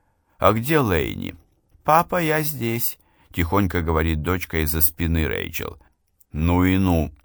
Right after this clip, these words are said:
я уже дочь не замечаю». «Ладно, главное, что она с нами». Лицо у Лэйни осунувшееся и очень бледное. Вокруг покрасневших глаз залегли тёмные круги.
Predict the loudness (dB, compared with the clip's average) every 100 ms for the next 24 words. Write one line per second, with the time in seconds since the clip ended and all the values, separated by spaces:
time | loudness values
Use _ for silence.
0 | _ _ _ 0 4 4 4 0 0 -2
1 | -2 -4 -4 -2 0 -2 -2 -6 -6 -6
2 | -10 _ _ _ _ _ _ -12 -2 0
3 | 0 -4 -10 -12 -16 _ _ _ -12 -4
4 | 0 0 -2 -4 -4 -2 0 2 2 0
5 | -2 -6 -6 -10 -14 _ _ _ _ _
6 | _ -4 -2 0 2 2 2 2 2 2
7 | 2 0 -4 -2 -2 -2 -4 -4 -4 -2
8 | -2 -2 -2 -2 -2 -2 -4 -4 -2 -4
9 | -6 -6 -8 -8 -8 -14 _ _ _ _
10 | -4 -2 0 -2 -2 -4 -2 0 0 0
11 | -2 -2 -4 -2 -2 -2 -2 -2 -4 -4
12 | -4 -2 -2 -2 -2 -4 -6 -8 -10 -10
13 | -12